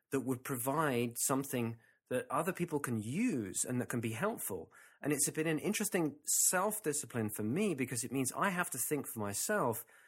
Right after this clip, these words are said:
"Well, how can I make this useful in a way to myself?" And, and I, I find it really positive to get out of that complaining mindset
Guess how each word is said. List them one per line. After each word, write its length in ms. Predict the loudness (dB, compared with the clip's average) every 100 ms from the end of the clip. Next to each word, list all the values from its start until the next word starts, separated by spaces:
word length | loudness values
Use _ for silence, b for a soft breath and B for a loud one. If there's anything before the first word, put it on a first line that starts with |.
| B B
"Well, 360 | -2 2 0 -2 b b b -10
how 220 | 0 0
can 200 | 2 2
I 100 | 2
make 220 | 4 2
this 240 | 2 2 2
useful 600 | 0 0 0 0 -2 -6 _
in 120 | 0 2
a 20 |
way 200 | 2 0
to 120 | 2
myself?" 500 | 0 2 2 2 2
And, 160 | 0 0
and 320 | 2 2 0 0
I, 220 | 0 2 0
I 80 |
find 280 | 0 0 2
it 100 | 2
really 240 | 2 2 0
positive 560 | -2 -2 0 -2 -2
to 80 | -2
get 180 | -2 0
out 280 | 0 0 0
of 100 | 0
that 300 | 0 0 -2
complaining 640 | -6 -2 0 2 2 2
mindset 720 | 2 2 2 0 0 -4 -6